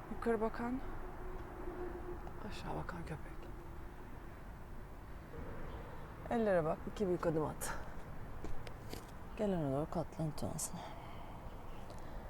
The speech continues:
Nefes al, kollarla yukarıya uza. Elleri getir göğüs kafesinin önüne. Sağ dizini karnına doğru çek. Sağ bacağı geriye gönder. Ve sol dizi büktükçe sağ dizi, sol ayak bileğinin arkasında dizi bükerek, yaklaştırarak ya-,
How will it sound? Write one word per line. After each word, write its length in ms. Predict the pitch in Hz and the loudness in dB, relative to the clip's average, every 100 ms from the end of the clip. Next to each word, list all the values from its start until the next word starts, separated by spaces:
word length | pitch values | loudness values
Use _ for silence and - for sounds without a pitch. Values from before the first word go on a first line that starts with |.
| - - - | -6 -6 -2
Nefes 340 | 214 190 175 175 | 0 0 2 2
al, 100 | 160 | 2
kollarla 400 | - 190 190 190 | 4 6 8 8
yukarıya 340 | 202 214 202 202 | 6 6 6 6
uza. 220 | 196 226 - - - - - - - - - - - - - - - - | 6 4 2 -4 -8 -8 -8 -6 -6 -6 -8 -8 -8 -8 -8 -8 -4 4
Elleri 240 | 214 185 | 8 10
getir 260 | 180 175 - | 10 6 4
göğüs 200 | 190 185 | 2 2
kafesinin 400 | - 180 - 180 | 2 2 4 4
önüne. 180 | 180 190 - - - - - - - - - | 4 4 0 -6 -6 -6 -4 -4 -4 -4 -4
Sağ 300 | - 214 190 | 2 8 8
dizini 180 | 170 190 | 8 4
karnına 380 | 214 202 196 175 | 6 8 8 8
doğru 160 | 170 | 6
çek. 260 | 175 269 320 | 6 4 4
Sağ 300 | - - 202 | 2 4 8
bacağı 280 | 180 180 180 | 8 8 8
geriye 320 | 170 185 180 | 10 10 10
gönder. 340 | 185 175 180 247 - - - - - - - - - - - - - - - - - - - - - - - - - - - - | 10 8 6 4 2 -6 -6 -6 -6 -6 -6 -6 -6 -6 -4 -4 -4 -4 -4 -6 -6 -6 -6 -6 -6 -6 -6 -6 -6 -6 -6 0
Ve 80 | 233 | 4
sol 220 | 240 240 | 10 10
dizi 200 | 226 226 | 10 6
büktükçe 400 | 214 - - 220 | 4 2 2 2
sağ 300 | 220 214 214 | 4 6 8
dizi, 340 | 214 160 170 214 | 8 6 4 2
sol 260 | - 220 | 2 6
ayak 240 | 208 196 - | 8 6 6
bileğinin 240 | 180 170 | 6 6
arkasında 580 | 170 170 165 - 139 156 | 4 2 0 2 2 2
dizi 200 | 160 160 | 2 2
bükerek, 440 | 165 185 147 - | 2 2 2 2
yaklaştırarak 760 | 180 - 160 160 - - - | 0 2 0 0 0 0 -2
ya-, 60 | - | -4